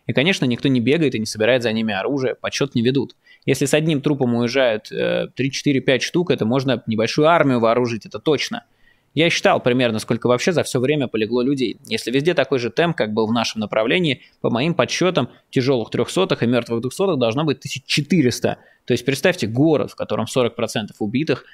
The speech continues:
а все остальные калеки. Читаю, как кто-то в плен сдается. Вообще не понимаю, как они это делают. Может, просто там по-другому все устроено. Может, там впереди у них минных полей нет.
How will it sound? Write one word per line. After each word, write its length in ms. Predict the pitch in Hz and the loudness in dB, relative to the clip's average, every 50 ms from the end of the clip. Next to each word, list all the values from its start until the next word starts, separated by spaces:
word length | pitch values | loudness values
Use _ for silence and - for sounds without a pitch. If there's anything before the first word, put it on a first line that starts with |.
| - _ | -18 _
а 80 | - 110 | -8 -6
все 140 | - - 113 | -4 -4 -4
остальные 400 | 110 - 110 104 98 110 120 120 | -2 -2 -2 0 0 0 0 0
калеки. 480 | - 123 117 120 113 98 - - - - _ _ _ _ _ _ _ _ _ | 0 0 2 2 0 -2 -4 -6 -10 -10 _ _ _ _ _ _ _ _ _
Читаю, 400 | _ - - - 202 202 175 139 | _ -6 0 2 4 4 4 2
как 160 | - 131 113 | 2 0 -2
кто-то 360 | - - - 165 165 131 135 117 | -2 -2 -2 -2 0 0 0 -2
в 80 | - | -2
плен 300 | - 131 127 139 143 147 | -2 0 0 2 2 0
сдается. 560 | 131 131 127 123 120 113 120 - - - 151 - _ | 2 2 2 2 2 0 -2 -4 -8 -12 -16 -4 _
Вообще 260 | 139 147 - - 180 | 0 2 2 2 2
не 80 | 156 | 2
понимаю, 320 | 127 139 131 131 123 117 113 | 2 0 0 0 0 0 -2
как 160 | 113 104 - | -2 -2 -2
они 140 | 110 107 104 | -2 -2 -2
это 100 | 104 104 | -2 -4
делают. 340 | 101 104 101 101 107 - _ | -4 -4 -4 -6 -8 -10 _
Может, 220 | - 131 147 - - | -2 -2 -2 -2 0
просто 300 | - 151 156 147 - - | 0 0 0 0 0 -2
там 180 | - 127 117 | 0 -2 -2
по-другому 460 | 110 120 110 117 117 127 156 156 135 120 | 0 0 0 0 2 2 0 0 0 -2
все 160 | - - 117 | -2 -2 -2
устроено. 500 | 107 - - 151 156 147 127 117 110 - - - _ _ | -2 0 2 2 4 4 2 0 -2 -6 -10 -20 _ _
Может, 180 | - 147 139 - | -2 -2 0 0
там 140 | 175 165 139 | 0 0 0
впереди 360 | - 151 143 143 139 156 175 | 0 0 0 0 0 0 0
у 60 | 156 | 0
них 180 | 135 123 - - | 0 -2 -2 0
минных 300 | 123 120 113 110 - _ | 0 0 0 -2 -2 _
полей 280 | 104 101 104 123 143 | 0 0 2 0 0
нет. 200 | 135 123 123 - | 0 -2 -6 -8